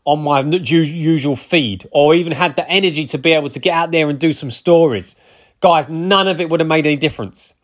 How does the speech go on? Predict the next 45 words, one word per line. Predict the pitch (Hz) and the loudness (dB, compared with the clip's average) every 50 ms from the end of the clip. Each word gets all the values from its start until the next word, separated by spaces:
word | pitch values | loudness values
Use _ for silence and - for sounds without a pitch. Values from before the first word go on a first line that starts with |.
| _ _ _ _ _ _ _ _ | _ _ _ _ _ _ _ _
None | 147 156 180 185 196 | -4 0 0 0 0
of | 214 185 196 | 0 -2 -4
it | |
would | 190 190 185 | -4 -4 -2
have | 180 | 0
made | 180 180 170 180 | 0 0 0 0
any | 175 170 | -2 -2
difference | 165 185 185 - - 143 117 - | 0 -2 -2 -2 -4 -6 -6 -8
in | 127 | -14
comparison | 117 - 135 131 120 - 185 190 185 180 160 - - 123 107 104 113 113 - - - _ _ _ | -10 -10 -10 -10 -6 -2 0 2 2 2 0 -2 -4 -4 -4 -4 -6 -10 -14 -20 -20 _ _ _
to | - - 143 | -6 -4 -2
me | 151 165 165 156 135 127 127 123 - _ _ _ _ _ _ _ | 0 2 2 2 0 -2 -6 -10 -12 _ _ _ _ _ _ _
doing | - 180 175 160 143 131 123 123 123 - _ _ _ _ _ _ | 0 2 4 4 2 2 -2 -4 -10 -16 _ _ _ _ _ _
what | 139 135 151 | 0 0 2
I | 147 139 139 139 | 4 4 2 2
just | - 156 135 - | -2 -4 -4 -4
told | - 151 143 131 127 107 - | -2 0 2 2 0 -2 -6
you. | 98 87 82 - _ | -10 -10 -12 -10 _
And | 120 120 143 | -6 -4 -4
that | 151 117 | -4 -4
was | 135 120 - | -8 -10 -10
saving | - - 185 180 185 185 180 185 | -2 0 2 2 2 0 -4 -2
down | 175 180 170 170 | -2 0 0 0
all | 175 170 | -2 -2
my | 165 170 175 | -2 -2 -4
Instagram | 175 160 127 - 143 156 147 143 139 | -4 -6 -8 -4 -2 -2 -2 -2 -2
reels | 139 135 131 131 127 - | -2 -2 -2 -4 -6 -8
and | 127 123 113 | -10 -10 -10
starting | - - 175 156 147 147 156 | -2 0 0 0 0 -2 -4
to | - - | 0 2
upload | 175 156 156 165 165 165 160 131 - | 2 2 4 2 2 2 2 0 0
them | 143 123 127 | -2 -2 0
as, | - 131 123 113 - | -2 -4 -4 -4 -6
as | - 147 117 - - | -8 -8 -8 -6 0
Facebook | - 156 151 139 - - 151 - - | 2 2 2 2 -4 -10 -12 -10 -4
reels | 123 123 120 110 117 - _ | 0 0 0 0 0 -6 _
onto | 139 135 135 120 - 131 | -8 -8 -8 -8 -10 -6
my | 131 123 120 | -4 -6 -6
Facebook | - - 135 131 123 - - 127 - | -2 -2 -2 -2 0 -4 -10 -16 -16
feed. | - - 127 107 95 87 - _ _ _ _ _ _ _ _ _ _ _ _ _ _ - - - | -8 -6 -4 -4 -4 -6 -12 _ _ _ _ _ _ _ _ _ _ _ _ _ _ -20 -18 -14
Because | - 110 - 131 127 | -8 -4 -4 0 2
let | 143 156 151 | 2 0 0
me | 156 135 | -2 -2
tell | - 170 156 143 | 0 2 2 2
you, | 127 110 101 98 | 2 -2 -6 -8